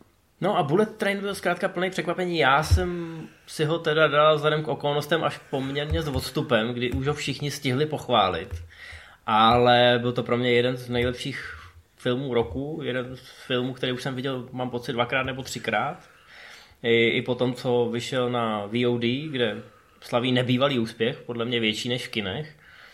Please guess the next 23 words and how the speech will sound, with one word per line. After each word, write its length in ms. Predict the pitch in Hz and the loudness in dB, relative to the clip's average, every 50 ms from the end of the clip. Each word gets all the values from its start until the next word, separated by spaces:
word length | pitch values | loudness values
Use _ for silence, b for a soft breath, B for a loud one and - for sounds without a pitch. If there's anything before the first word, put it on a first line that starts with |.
| b b b b - | b b b b -4
E, 440 | 120 113 113 117 113 113 113 117 113 | -2 0 2 2 2 2 0 0 0
takže 220 | 120 123 120 131 | -2 -2 -2 -2
celkově 360 | 123 - 123 120 123 123 127 | 0 2 2 2 2 0 -2
se 120 | 123 - - | -4 -4 -6
to 80 | 131 | -4
dá 120 | 127 131 131 | -4 -4 -4
považovat 460 | - 123 117 127 120 139 135 135 135 | -4 -2 -2 -2 -2 -2 -4 -4 -4
za 60 | 147 | -6
splněnou 440 | - - - 139 143 151 156 165 170 | -8 -8 -4 -2 0 0 0 0 0
misi 360 | 175 202 220 - - 165 143 | 0 -2 -4 -2 -2 -2 0
a 160 | 127 120 110 101 - - - _ - - 78 | 0 -2 -2 -4 -8 -14 -18 _ -10 -6 -2
já 120 | 104 127 | 0 0
doufám, 300 | 123 123 120 - 135 135 | 0 0 -4 -4 -6 -4
že 120 | 135 139 | -4 -2
Davidu 320 | 123 123 123 123 135 131 135 | -2 -2 -2 -2 -4 -6 -6
Leachovi 360 | 127 127 127 - 147 131 139 | -8 -8 -6 -6 -8 -6 -6
zase 240 | 131 131 131 - 135 | -8 -10 -10 -8 -6
na 100 | 131 135 | -6 -6
stole 300 | 131 - - 135 131 131 131 - b b b b b b b _ | -8 -8 -8 -8 -8 -8 -10 -14 b b b b b b b _
přistane 360 | - - 131 - - 139 131 | -6 -6 -6 -2 -2 -2 -2
něco 180 | 131 135 131 151 | -2 -2 -2 0
zajímavého, 380 | 127 139 147 143 123 110 101 92 | 0 0 0 2 0 0 0 -2
protože 300 | 107 104 120 120 135 | -4 -6 -6 -6 -6